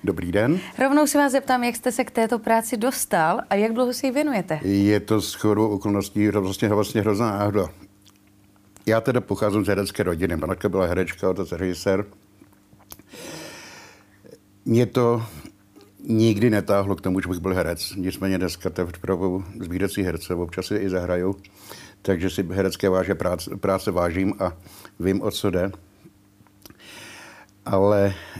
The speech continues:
Speaker 1: eh, já jsem se vyučil chovatelem,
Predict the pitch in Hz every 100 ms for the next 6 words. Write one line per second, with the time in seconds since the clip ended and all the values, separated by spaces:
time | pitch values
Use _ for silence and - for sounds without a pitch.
0 | - 95 90 92 90 82 - - _ _
1 | _ _ _ _ _ - 104 101 - 113
2 | 95 95 - - - - - 107 98 -
3 | 82 - 85 87 90 87 87 87